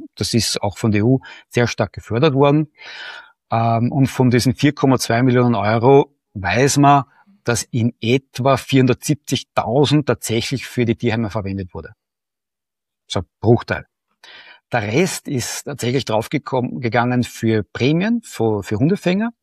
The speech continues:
Man muss sich vorstellen, die haben in etwa zwischen fünfzig und zweihundertfünfzig Euro pro Hund als Prämie kassiert, also zum Einfangen. Äh, und da stellt man jetzt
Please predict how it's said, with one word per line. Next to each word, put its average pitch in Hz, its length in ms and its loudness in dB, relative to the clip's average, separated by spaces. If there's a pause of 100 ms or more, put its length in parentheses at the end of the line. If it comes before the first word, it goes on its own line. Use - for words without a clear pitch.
(840)
Man 110 100 -2
muss 113 140 -2
sich 127 100 0
vorstellen, 123 400 2
die 113 140 2
haben 120 360 2
in 117 140 -2
etwa 117 340 -2
zwischen 113 680 0
fünfzig 135 800 0
und 110 200 -2
zweihundertfünfzig 113 680 -4
Euro 110 280 2
pro 117 280 2
Hund 139 360 2
als 110 200 -4
Prämie 147 320 0
kassiert, - 420 -2 (300)
also 95 140 -8
zum - 180 -10
Einfangen. 185 440 -2 (1500)
Äh, 127 600 2 (320)
und 120 220 -2
da 131 100 4
stellt 147 360 2
man 160 100 2
jetzt - 340 0